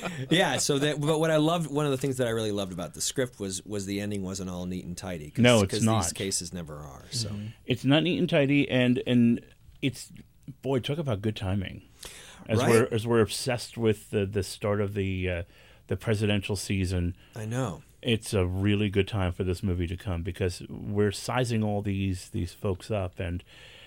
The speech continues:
Speaker 2: and it, it talks about, to me, what's really interesting about the movie is it talks about how broken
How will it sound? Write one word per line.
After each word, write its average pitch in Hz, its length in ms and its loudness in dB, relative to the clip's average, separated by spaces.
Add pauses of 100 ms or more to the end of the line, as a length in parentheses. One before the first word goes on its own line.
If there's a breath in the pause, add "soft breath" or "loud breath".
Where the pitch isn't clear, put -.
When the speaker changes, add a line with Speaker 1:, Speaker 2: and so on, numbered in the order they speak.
(160 loud breath)
Speaker 2:
and 123 280 6 (800)
it, 156 260 -2
it 131 220 0
talks - 360 -4
about, 120 340 4
to 139 100 -2
me, 170 240 6
what's 113 260 -2
really 117 300 2
interesting 113 320 -2
about 98 160 2
the 113 80 -2
movie 120 160 0
is 101 80 0
it 107 100 -4
talks - 240 -6
about 110 200 -2
how 110 140 -2
broken 92 720 0